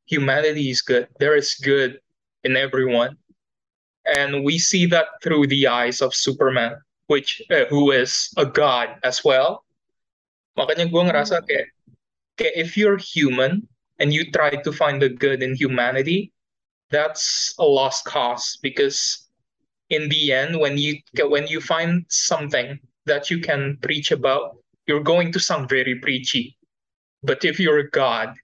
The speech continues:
Speaker 2: Mm-mm.
Speaker 1: you say something like, "This little thing, this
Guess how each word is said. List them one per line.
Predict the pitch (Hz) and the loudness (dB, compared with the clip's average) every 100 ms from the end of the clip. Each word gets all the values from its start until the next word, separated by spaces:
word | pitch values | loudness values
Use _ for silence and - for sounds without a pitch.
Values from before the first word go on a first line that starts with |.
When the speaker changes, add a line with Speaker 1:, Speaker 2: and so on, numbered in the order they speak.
| _ | _
Speaker 2:
Mm-mm. | 214 208 208 - - | -18 -16 -20 -20 -8
Speaker 1:
you | 151 | -4
say | - 151 | -2 -2
something | 143 160 143 143 131 | -2 -4 -4 -4 -2
like, | 127 - _ _ _ | -2 -4 _ _ _
"This | 147 180 226 - | -2 0 -2 0
little | 196 175 156 | 2 2 0
thing, | 175 143 131 131 | 0 -2 -2 0
this | 156 151 - - | 0 0 -4 -8